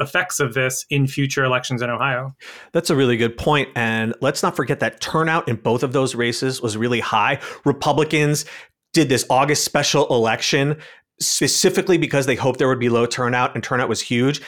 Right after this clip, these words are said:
Speaker 2: And then it was even huger in November in an odd numbered year.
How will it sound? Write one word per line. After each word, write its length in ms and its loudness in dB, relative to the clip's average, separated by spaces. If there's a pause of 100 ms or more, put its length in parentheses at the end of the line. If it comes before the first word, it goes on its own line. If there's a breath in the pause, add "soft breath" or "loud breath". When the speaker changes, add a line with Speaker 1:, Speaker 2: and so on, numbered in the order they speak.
(100)
Speaker 2:
And 100 0
then 80 4
it 40 2
was 200 -2
even 320 2
huger 680 0 (100)
in 160 2
November 580 2
in 160 0
an 220 0
odd 260 2
numbered 400 0
year. 460 2